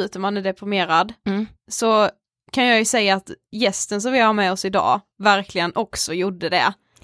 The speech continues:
Speaker 2: Ja, men verkligen. Eh, vår gäst idag heter Jossan.
Speaker 1: Mm.
Speaker 2: Alltså vi, vilken härlig inspelning vi hade.
Speaker 1: Ja, verkligen.
Speaker 2: Ja, men verkligen. Och det var så här, jag lärde mig så himla mycket av Jossan.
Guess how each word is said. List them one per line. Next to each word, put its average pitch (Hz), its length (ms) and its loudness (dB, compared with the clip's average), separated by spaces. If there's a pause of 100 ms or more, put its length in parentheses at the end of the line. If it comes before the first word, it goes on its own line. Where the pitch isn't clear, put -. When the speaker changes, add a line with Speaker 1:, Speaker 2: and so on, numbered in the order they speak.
(120)
Speaker 2:
Ja, 214 460 4
men 190 220 -4
verkligen. 175 600 -2 (480)
Eh, 190 440 4 (160)
vår 262 200 4
gäst 294 240 0
idag 202 160 4
heter 190 220 -4
Jossan. 196 760 -4
Speaker 1:
Mm. 196 180 -2
Speaker 2:
Alltså 269 220 2
vi, 247 360 0
vilken 240 640 -4
härlig 190 440 2
inspelning 160 520 -6
vi 156 80 -4
hade. 165 240 -4
Speaker 1:
Ja, 247 200 6
verkligen. 202 720 -2 (200)
Speaker 2:
Ja, 254 80 6
men 262 220 0
verkligen. 262 380 2
Och 269 80 0
det 277 60 0
var 294 100 4
så 294 100 -4
här, 269 100 0 (220)
jag 285 180 4
lärde 311 400 6
mig 202 160 -4
så - 60 -10
himla 247 220 -4
mycket 226 220 -6
av 196 160 -2
Jossan. 190 580 -4